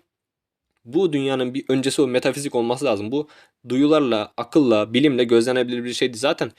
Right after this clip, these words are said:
bilim bununla da ilgilenmez. Yine bunu daha önceden izleyenler bilir. Açmayacağım, uzuyor. Ee, bir şeyi önce hayal ederiz,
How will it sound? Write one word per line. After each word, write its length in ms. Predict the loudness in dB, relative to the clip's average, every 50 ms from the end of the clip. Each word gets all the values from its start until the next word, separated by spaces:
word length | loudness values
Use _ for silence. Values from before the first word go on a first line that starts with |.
| _ _ _ _ -4
bilim 340 | -2 0 0 -2 0 4
bununla 280 | 4 6 6 6 4 4
da 60 | 2
ilgilenmez. 600 | 2 2 0 -2 -4 -6 -10 -14 -16 -16 -18 -18 _ -12
Yine 300 | -8 -6 -4 -4 -6 -6 -10
bunu 300 | -14 -6 -4 -2 -2 0
daha 120 | 0 -2 -2
önceden 220 | -2 -4 -2 0
izleyenler 460 | 0 0 0 -2 -4 -2 -2 -2 0
bilir. 300 | 0 0 0 -2 -6 -14 _ _ _ _ _ -14
Açmayacağım, 400 | -12 -8 -8 -4 -4 -2 -2 -2
uzuyor. 300 | 0 0 0 0 0 -2 _ _ _ _ _ _ _ _ _ _ _ _ _ _ _ -12
Ee, 160 | -10 -8 -8 -6
bir 260 | -8 -6 0 0 0 2
şeyi 380 | 4 4 4 4 4 2 2 2
önce 240 | 4 4 4 2 0
hayal 280 | 0 0 0 2 2
ederiz, 460 | 2 2 2 0 0 0 -4 -8 -12